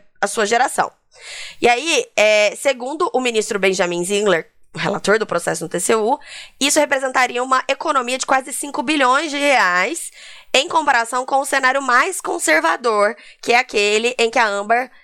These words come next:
teria uma vitória na justiça pra operar as três usinas,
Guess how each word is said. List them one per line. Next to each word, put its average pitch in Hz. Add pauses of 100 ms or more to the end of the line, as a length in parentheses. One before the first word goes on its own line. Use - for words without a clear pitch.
teria 220
uma 226
vitória 226
na 233
justiça 240
pra 240
operar 240
as 240
três 226
usinas, 226